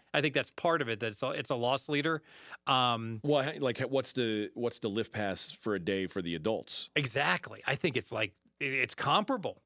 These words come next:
Speaker 2: Yeah.
Speaker 1: You know, it's, like, something, I mean, it's a couple hundred, you know, just
Speaker 2: Yeah.
Speaker 1: to, just, just to get the, the lift ticket, which obviously he has access to, you know, you know, a-, as part of this. Um, little caveat,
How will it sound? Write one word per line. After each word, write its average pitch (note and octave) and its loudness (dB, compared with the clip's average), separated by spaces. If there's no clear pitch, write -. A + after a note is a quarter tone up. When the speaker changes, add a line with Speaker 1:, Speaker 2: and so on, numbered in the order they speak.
Speaker 2:
Yeah. A2+ 4
Speaker 1:
You A2+ 0
know, C3 4
it's, C3+ -4
like, C#3 2
something, - 0
I D3+ 2
mean, C#3+ 2
it's - -8
a F3 -4
couple E3+ 2
hundred, C#3+ 0
you B2 2
know, A#2+ 2
just G#2 2
Speaker 2:
Yeah. F2 -2
Speaker 1:
to, D#3 2
just, D#3+ -2
just G#3 0
to F#3 -6
get D#3+ 0
the, C3 -2
the B2+ 2
lift F#3 2
ticket, - -6
which C3+ -2
obviously C#3 2
he - 0
has C3 4
access D3 2
to, A#2+ -2
you B2 0
know, G#2 -2
you - 0
know, A2+ 0
a-, C#3+ 0
as C3 -2
part D3 2
of C3 0
this. - -4
Um, C#3 0
little E3 2
caveat, D#3+ 2